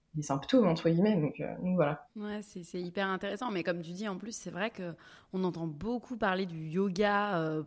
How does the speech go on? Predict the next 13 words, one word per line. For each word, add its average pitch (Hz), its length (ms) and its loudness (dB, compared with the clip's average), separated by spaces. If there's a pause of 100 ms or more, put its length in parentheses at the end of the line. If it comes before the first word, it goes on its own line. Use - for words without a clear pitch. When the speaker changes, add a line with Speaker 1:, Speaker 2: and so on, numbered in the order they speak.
(120)
Speaker 2:
pour, 170 220 -4
euh, 147 380 -2 (260)
améliorer 185 420 0
son 180 140 -8
bien-être 175 540 -2 (100)
et 165 80 -6
très - 240 -4
peu 214 220 -4
finalement 175 400 -4
de 160 80 -2
la 156 120 0
boxe. 202 380 0
Enfin, 156 160 -4